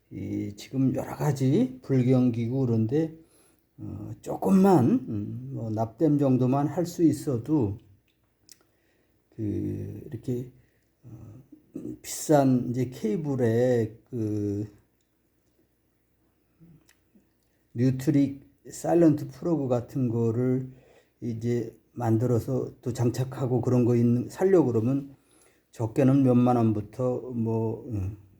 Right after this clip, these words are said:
십몇만 원 뭐 이렇게 비싸잖아요. 음, 그래서 이렇게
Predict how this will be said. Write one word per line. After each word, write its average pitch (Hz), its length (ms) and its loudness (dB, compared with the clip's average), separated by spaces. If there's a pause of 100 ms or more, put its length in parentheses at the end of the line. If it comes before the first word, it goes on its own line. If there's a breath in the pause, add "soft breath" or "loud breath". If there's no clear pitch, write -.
(140)
십몇만 139 580 4
원 120 260 0
뭐 113 120 2
이렇게 107 360 -2
비싸잖아요. 131 800 0 (200)
음, 113 160 -12 (180)
그래서 - 320 -6
이렇게 123 420 -4